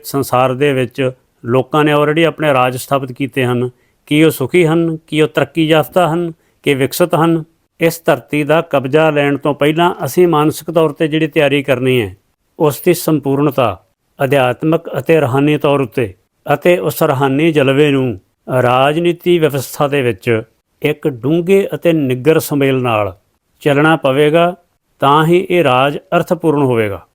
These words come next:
ਜਿਸ ਨੂੰ ਆਪਾਂ ਦੂਸਰੇ ਅਰਥਾਂ ਵਿੱਚ ਇੰਝ ਕਹਿ ਲੈਂਦੇ ਹਾਂ, ਰਾਜਨੀਤਿਕ ਖਾਲਸਾ ਹਕੂਮਤ, ਸਿੱਖ ਰਹੁ ਰੀਤਾਂ ਅਤੇ ਗੁਰਮਤਿ ਵਿਚਾਰਧਾਰਾ ਦੀ ਬ੍ਰਹਿਮੰਡੀ ਪਹੁੰਚ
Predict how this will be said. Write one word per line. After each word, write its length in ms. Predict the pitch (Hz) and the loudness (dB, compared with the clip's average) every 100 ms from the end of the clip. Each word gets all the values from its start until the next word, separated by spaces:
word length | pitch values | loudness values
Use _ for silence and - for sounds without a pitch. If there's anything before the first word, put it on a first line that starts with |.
| _ 117 | _ -8
ਜਿਸ 280 | 120 120 | -4 -2
ਨੂੰ 180 | 160 170 | 0 2
ਆਪਾਂ 260 | 156 - 170 | 0 -2 -4
ਦੂਸਰੇ 420 | 135 127 156 170 | -4 -2 0 2
ਅਰਥਾਂ 300 | 143 - 160 | 0 0 0
ਵਿੱਚ 180 | 156 - | 0 -4
ਇੰਝ 220 | - 165 | -4 -4
ਕਹਿ 200 | 170 180 | 2 2
ਲੈਂਦੇ 320 | 160 127 123 | 2 0 -2
ਹਾਂ, 100 | 110 107 _ _ _ _ _ - | -4 -8 _ _ _ _ _ -2
ਰਾਜਨੀਤਿਕ 680 | 127 143 156 165 160 165 156 | 2 2 2 0 0 -4 -6
ਖਾਲਸਾ 460 | - 139 139 175 160 | -2 -2 0 0 0
ਹਕੂਮਤ, 460 | 156 127 120 117 139 127 | -2 -2 -4 -4 -6 -6
ਸਿੱਖ 400 | - 175 - 170 | -2 -2 0 0
ਰਹੁ 200 | 175 180 | 2 0
ਰੀਤਾਂ 400 | 165 - 156 160 _ _ - | -4 -2 -2 -2 _ _ -4
ਅਤੇ 140 | 156 | -2
ਗੁਰਮਤਿ 400 | 139 139 156 170 | 0 2 2 0
ਵਿਚਾਰਧਾਰਾ 640 | 175 170 143 143 175 143 139 | -2 0 0 0 0 2 2
ਦੀ 140 | 147 | 0
ਬ੍ਰਹਿਮੰਡੀ 480 | 117 147 165 147 147 | 0 0 0 0 -2
ਪਹੁੰਚ 360 | 131 156 - | 0 0 0